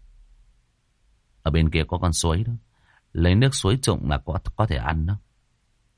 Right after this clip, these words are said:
Tôi ăn sống được rồi. Dù sao cũng đang ở trong game. Mạc Tinh nhận lấy gói mì Dương Xuân,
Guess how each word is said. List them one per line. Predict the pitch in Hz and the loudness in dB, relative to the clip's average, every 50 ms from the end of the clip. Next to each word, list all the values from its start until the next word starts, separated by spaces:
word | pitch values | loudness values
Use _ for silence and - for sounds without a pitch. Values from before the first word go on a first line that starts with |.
| - | 2
Tôi | 135 123 | 4 4
ăn | 107 | 4
sống | - - 110 101 131 | 4 2 2 2 2
được | 143 135 | 0 0
rồi. | - 85 78 80 - - - _ _ _ _ _ _ _ | 0 -2 -2 -2 -6 -10 -16 _ _ _ _ _ _ _
Dù | - 110 92 | 2 2 4
sao | - 113 104 104 | 4 2 0 0
cũng | 104 - - - | -2 -4 -4 -4
đang | 127 117 | -2 0
ở | 104 92 | 0 0
trong | - 101 95 | 0 -2 -2
game. | 95 110 107 104 101 - _ _ _ _ _ _ _ _ _ _ _ _ _ _ - | -2 -2 -2 -2 -4 -8 _ _ _ _ _ _ _ _ _ _ _ _ _ _ 4
Mạc | 120 113 110 - | 4 4 4 4
Tinh | - 123 123 120 113 110 | 2 2 4 4 4 4
nhận | 110 107 - - | 4 2 2 2
lấy | 69 90 101 | 0 0 2
gói | 107 101 101 104 127 | 2 2 2 4 2
mì | 143 131 98 82 78 | 2 2 2 2 2
Dương | 71 73 92 95 92 | 0 0 0 0 0
Xuân, | 87 - 110 107 101 | 0 2 2 2 2